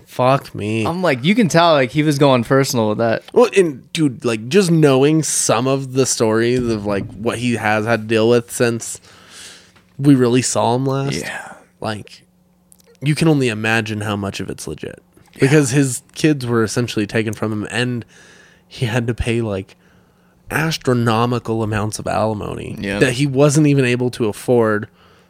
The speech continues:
Speaker 1: going through neck surgeries and all this other shit at the same time.
Speaker 2: Yeah, it's fucking insane.
Speaker 1: <clears throat> And he seems like the most down-to-earth fucking dude,
Speaker 2: Yeah.
Speaker 1: just period.
Speaker 2: And what I've heard so far is, like, the movie as a whole, as a movie, is all right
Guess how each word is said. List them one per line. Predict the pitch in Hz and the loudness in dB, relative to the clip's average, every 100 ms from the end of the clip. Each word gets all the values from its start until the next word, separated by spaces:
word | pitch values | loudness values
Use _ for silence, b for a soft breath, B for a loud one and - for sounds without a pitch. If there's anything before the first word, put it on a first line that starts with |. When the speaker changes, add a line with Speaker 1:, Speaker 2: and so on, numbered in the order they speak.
| b | b
Speaker 1:
going | 135 143 143 | 2 2 0
through | - 123 | -2 -2
neck | 113 120 - | -2 -4 -2
surgeries | 127 120 113 117 113 | 0 0 0 0 0
and | 113 | 0
all | 117 | 0
this | 107 | 2
other | 113 120 | 2 0
shit | 107 113 | 0 -4
at | 104 | -4
the | 104 | -8
same | - 104 | -8 -8
time. | 101 101 98 107 _ | -8 -10 -10 -14 _
Speaker 2:
Yeah, | - - | -20 -20
it's | - | -20
fucking | - 151 143 | -20 -14 -12
insane. | 113 - 107 117 76 | -12 -12 -12 -12 -6
Speaker 1:
<clears throat> | 226 254 185 | -6 -6 -2
And | 196 | 2
he | 202 | 2
seems | 196 254 240 | 0 0 0
like | 233 | -2
the | 214 | 0
most | 220 196 143 | 2 2 0
down-to-earth | 131 127 135 147 - 127 127 | -4 -2 0 -2 0 0 -2
fucking | - - 165 165 147 | 0 -2 2 2 2
dude, | 131 135 | 4 4
Speaker 2:
Yeah. | 123 113 | 2 -2
Speaker 1:
just | 104 123 - _ _ _ _ _ | -4 -6 -8 _ _ _ _ _
period. | 139 123 78 73 - _ - | 0 0 0 -14 -20 _ -6
Speaker 2:
And | 131 | 2
what | 151 | 4
I've | 190 139 | 4 4
heard | 165 | 2
so | 151 | 0
far | 139 131 143 | 2 4 4
is, | |
like, | 123 117 | 2 -2
the | |
movie | 113 113 123 143 151 | -2 0 2 2 2
as | 117 113 | 2 2
a | 110 | 2
whole, | 110 113 110 | 4 4 4
as | 107 | 0
a | |
movie, | 104 110 113 | -2 -2 0
is | 107 110 | -2 -2
all | 101 | -2
right | 92 117 | 0 -2